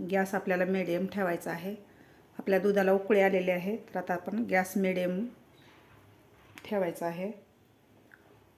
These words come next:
आता आपल्याला हे चार ते पाच मिनिट एकसारखं गाजराचा किस दुधामध्ये शिजवून घ्यायचा आहे, म्हणजे आणखीन सॉफ्ट होतो. पाच ते सहा मिनिट झालेलं आहे,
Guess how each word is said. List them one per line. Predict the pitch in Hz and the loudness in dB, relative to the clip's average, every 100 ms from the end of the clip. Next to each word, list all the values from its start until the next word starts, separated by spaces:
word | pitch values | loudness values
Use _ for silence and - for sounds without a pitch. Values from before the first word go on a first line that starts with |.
| _ _ _ _ - | _ _ _ _ -18
आता | - | -8
आपल्याला | 185 185 180 | -4 -4 -2
हे | 190 233 285 | 0 0 -2
चार | - 196 180 - | -4 -2 0 -2
ते | |
पाच | 190 190 185 - | -2 0 0 0
मिनिट | 185 196 | -2 0
एकसारखं | 202 190 - 175 - 196 254 | -2 -2 -2 -2 -2 -4 -2
गाजराचा | 214 185 185 180 185 | 2 2 2 0 -2
किस | 185 190 170 | -2 -4 -2
दुधामध्ये | 190 180 175 185 | -2 0 0 -2
शिजवून | - 196 180 180 | -2 -2 -2 -2
घ्यायचा | 185 190 190 | -2 0 0
आहे, | 175 | 0
म्हणजे | 175 175 | -2 -2
आणखीन | 175 175 - 196 | -2 -2 0 -2
सॉफ्ट | - 196 180 - | 0 -2 -2 -6
होतो. | 175 175 190 220 - - - - - _ _ _ _ _ _ _ _ _ _ - - _ _ _ - | -6 -4 -6 -6 -14 -20 -20 -20 -20 _ _ _ _ _ _ _ _ _ _ -20 -20 _ _ _ -10
पाच | 214 202 - | -4 -4 -4
ते | 220 | -6
सहा | - 202 208 | -2 0 2
मिनिट | 202 202 196 | 2 2 2
झालेलं | 202 208 190 185 | 0 2 2 2
आहे, | 180 190 | -2 -4